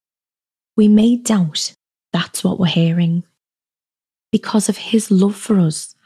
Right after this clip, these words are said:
however, our Heavenly Father provides the clarity of Scripture to make such spiritual dangers plain to us. Jesus taught,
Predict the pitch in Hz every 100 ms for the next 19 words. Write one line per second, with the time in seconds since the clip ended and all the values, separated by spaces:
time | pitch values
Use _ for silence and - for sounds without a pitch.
0 | - 170 160 165 175 _ _ _ _ _
1 | _ _ _ _ _ - 202 190 - 202
2 | 214 220 240 - 196 180 180 170 - _
3 | _ _ _ - 180 180 175 170 - -
4 | - 185 185 190 - 190 190 - - 180
5 | - - 160 - _ _ _ _ _ _
6 | _ _ - - 190 185 190 - - 185
7 | - - - - 185 190 - 214 196 -
8 | 185 185 180 160 156 - _ _ - 160
9 | 156 - 170 156 - - _ _ _ _
10 | _ _ _ _ _ _ _ - 214 220
11 | 233 226 - - 196 170 165 - -